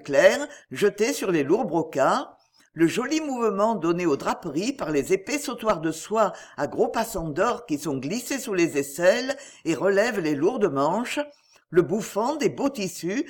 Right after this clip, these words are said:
formant des plis à la véronaise au-dessus des larges ceintures rigides, et surtout la complication extraordinaire des coiffures.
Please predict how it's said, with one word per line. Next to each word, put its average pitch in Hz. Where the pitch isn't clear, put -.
formant 262
des 202
plis 220
à 175
la 151
véronaise 190
au-dessus 202
des 226
larges 226
ceintures 180
rigides, 160
et 240
surtout 196
la 277
complication 240
extraordinaire 208
des 180
coiffures. 131